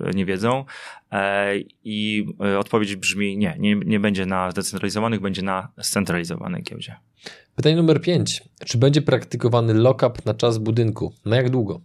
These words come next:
Speaker 1: E, tak, naturalnie, no, wszystkie, mm, środki będą z-, zlokapowane, czyli za-, zablokowane właśnie na, na pocztę tej inwestycji, więc,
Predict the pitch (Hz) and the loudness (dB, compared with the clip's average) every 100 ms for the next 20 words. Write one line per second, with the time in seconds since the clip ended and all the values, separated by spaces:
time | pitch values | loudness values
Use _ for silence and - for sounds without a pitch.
0 | - - - - - 101 110 113 113 117 | -14 -12 -10 -12 -4 2 4 6 6 6
1 | 117 123 - 202 147 - 160 131 110 107 | 4 2 2 2 4 2 2 2 0 0
2 | 104 - - 117 110 120 113 110 107 104 | -2 -4 2 4 4 2 -4 -4 -4 -2
3 | - 107 - - 98 98 92 92 98 98 | 0 0 -2 -6 -4 -4 -4 -2 0 2
4 | 95 95 - 104 98 90 104 - 98 - | 0 -4 -6 -4 -2 -2 -2 -2 -4 -6
5 | 104 95 95 87 98 107 107 104 - 101 | -10 -8 -10 -6 -2 -2 0 0 -2 -4
6 | 98 101 101 - - - 101 104 107 101 | -2 -2 -4 -14 -12 -6 -2 -2 0 0
7 | 98 92 87 98 98 95 98 95 - - | 0 -2 -4 -4 -4 -4 -6 -8 -10 -4
8 | 98 95 92 - 90 - 104 107 107 104 | -4 -4 -6 -6 -4 -2 0 0 -2 -4
9 | - 170 - - | -4 -4 -4 -2